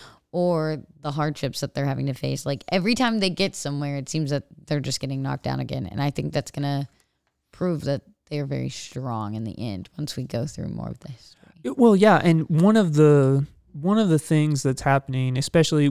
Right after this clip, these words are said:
Speaker 2: a-, as a new denomination is getting formed, I don't think,
Speaker 1: Right.
Speaker 2: I don't think the founders of our denomination set out to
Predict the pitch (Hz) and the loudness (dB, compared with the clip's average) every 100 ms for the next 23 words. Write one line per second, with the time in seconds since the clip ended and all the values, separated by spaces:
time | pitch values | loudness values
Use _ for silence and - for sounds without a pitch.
0 | - 151 151 151 151 139 151 143 135 135 | 0 -2 0 2 4 6 6 6 6 4
1 | 131 139 139 127 131 139 127 120 135 117 | 4 2 2 -2 0 0 0 0 0 0
2 | 139 143 143 139 - 139 - - 147 156 | 0 2 2 0 0 0 0 -2 0 2
3 | 151 139 120 - 123 131 131 127 123 120 | 2 0 -4 -2 -2 0 0 0 0 0
4 | 127 127 123 123 127 123 123 - 123 120 | 0 0 0 0 0 -2 -2 -4 -6 -6
5 | - - 127 - 127 127 - - - 120 | -4 0 0 0 0 0 -2 -6 -6 -4
6 | 117 120 | -2 -6